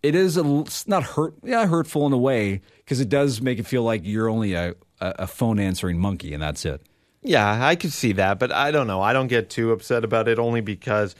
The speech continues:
Speaker 2: really that is part of my job. So if you're gonna call me the screener, you only know me in the relationship of screening. So
Speaker 1: Mm.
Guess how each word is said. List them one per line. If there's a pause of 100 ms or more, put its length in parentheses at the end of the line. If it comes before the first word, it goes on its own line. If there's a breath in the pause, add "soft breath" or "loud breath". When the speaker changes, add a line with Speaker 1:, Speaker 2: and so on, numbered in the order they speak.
(840 soft breath)
Speaker 2:
really
that
is
part
of
my
job.
So
if
you're
gonna
call
me
the
screener,
you
only
know
me
in
the
relationship
of
screening.
So
Speaker 1:
Mm.